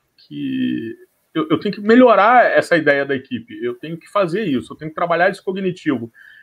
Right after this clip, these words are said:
é, é, eu tenho que ter escuta ativa. É, por muitas vezes, né, aquilo que a gente tava conversando,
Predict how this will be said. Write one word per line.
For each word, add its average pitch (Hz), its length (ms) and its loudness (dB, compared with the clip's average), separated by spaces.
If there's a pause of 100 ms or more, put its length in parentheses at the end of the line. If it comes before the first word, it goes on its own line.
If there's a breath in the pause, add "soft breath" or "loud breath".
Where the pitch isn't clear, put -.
(140 loud breath)
é, 127 480 4
é, 131 220 2
eu 139 80 0
tenho 202 160 -4
que - 60 -16
ter 208 100 -2
escuta 202 340 -4
ativa. 127 600 -2
É, 123 220 -2
por 139 180 -6
muitas 165 280 -2
vezes, 151 440 0
né, 147 140 -4
aquilo 160 220 -8
que 165 60 -8
a 160 40 -2
gente 160 80 -6
tava 160 120 0
conversando, 151 520 -4